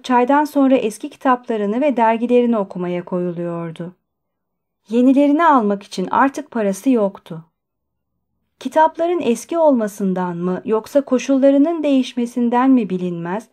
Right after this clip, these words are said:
okumak artık onu derinlemesine sarmıyor, yoruyordu. Vaktini boş boş geçirmemek adına kitapları hakkında detaylı bir katalog yaptı,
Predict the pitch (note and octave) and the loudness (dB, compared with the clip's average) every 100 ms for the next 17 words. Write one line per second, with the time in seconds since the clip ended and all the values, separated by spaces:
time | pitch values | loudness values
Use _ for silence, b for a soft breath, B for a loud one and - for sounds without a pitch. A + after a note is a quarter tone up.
0 | b b - A#3+ C4+ D4+ D4 C#4 D#4 D#4+ | b b -6 -2 2 2 2 2 2 0
1 | D4+ C4+ C4 A3+ A3+ A#3 A#3 A#3+ B3 B3 | -4 2 2 2 0 0 0 0 -2 2
2 | C4+ C#4 - C4 C4+ A3 F3+ F3+ A#3+ C#4 | 2 2 0 0 2 0 -2 -2 -2 -6
3 | _ A3+ B3+ B3 G3 E3+ E3 D#3+ E3 F3+ | _ 2 2 4 0 -2 -8 -10 -14 -16
4 | _ _ _ _ _ _ _ _ _ _ | _ _ _ _ _ _ _ _ _ _
5 | A#3+ C4+ - D#4+ F4+ D#4 E4+ - D#4+ - | -2 -2 -2 -4 0 0 0 -2 -4 -2
6 | B3 A#3+ E4+ E4 C4+ G#3+ G3+ E3+ E3 F3+ | -6 -6 -6 -2 -2 -2 -6 -8 -6 -8
7 | A3 A#3+ C4 B3+ C4+ C#4+ C#4+ C#4 - C#4 | -8 -6 -4 0 0 0 0 -4 0 2
8 | B3+ B3+ A#3+ A#3+ B3 B3+ E4 D4 C#4+ A#3+ | 4 4 2 0 0 0 -2 -4 -4 -6
9 | A#3 A#3+ A#3 A3+ F3+ E3 - G3+ B3+ | -4 -2 -4 -6 -8 -10 -10 -8 -8